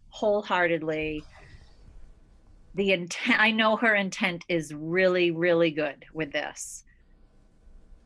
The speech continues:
But the all-encompassing aspects around it, I think will be, do I think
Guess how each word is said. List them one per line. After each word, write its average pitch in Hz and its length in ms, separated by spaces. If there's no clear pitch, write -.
But 185 180
the 170 640
all-encompassing 190 1500
aspects 170 600
around 165 480
it, - 380
I 160 120
think 170 360
will 160 200
be, 156 600
do 247 160
I 240 120
think 262 360